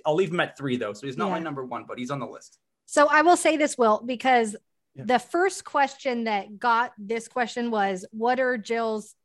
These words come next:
Speaker 2: three out of the," it was not, "Who do you
Speaker 3: Yeah.
Speaker 2: want to be the coach?" but, "How would you
Speaker 3: Out of
Speaker 2: rank
Speaker 3: the,
Speaker 2: Ham,
Speaker 3: the three
Speaker 2: Lee,
Speaker 3: younger
Speaker 2: and
Speaker 3: ones,
Speaker 2: Hardy?"
Speaker 3: right?
Speaker 2: So I would say I would rank them Ham,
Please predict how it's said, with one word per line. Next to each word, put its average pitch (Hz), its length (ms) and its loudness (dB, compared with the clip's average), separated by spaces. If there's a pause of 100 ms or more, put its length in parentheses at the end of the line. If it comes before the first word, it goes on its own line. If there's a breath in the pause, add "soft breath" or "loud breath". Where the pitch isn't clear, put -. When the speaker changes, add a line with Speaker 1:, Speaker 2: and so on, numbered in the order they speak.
(260)
Speaker 2:
three 233 440 -4
out 202 240 0
of 196 240 -6
the," 190 480 -2 (320 soft breath)
it 254 140 2
was 254 360 2
not, 254 360 2
"Who 349 180 4
do 359 80 -4
you 330 60 -4
Speaker 3:
Yeah. 160 80 -2
Speaker 2:
want - 180 0
to - 80 -18
be 269 80 -8
the 226 100 -4
coach?" 220 420 0
but, 220 200 4 (320)
"How 285 160 0
would 277 260 -2
you 285 120 -2
Speaker 3:
Out 262 60 -6
of 151 40 -4
Speaker 2:
rank 220 260 0
Speaker 3:
the, 147 220 -10 (300)
Speaker 2:
Ham, 240 480 -2
Speaker 3:
the 226 220 -8
three - 120 0
Speaker 2:
Lee, 247 80 0
Speaker 3:
younger 226 160 -2
Speaker 2:
and 220 120 2
Speaker 3:
ones, - 60 -6
Speaker 2:
Hardy?" 220 280 2
Speaker 3:
right? - 180 -18 (200)
Speaker 2:
So 233 440 2
I 254 100 2
would 254 220 2
say 254 320 -2
I 226 140 0
would 220 340 -4 (460)
rank 233 320 -4
them 202 280 -2 (180)
Ham, 208 420 -2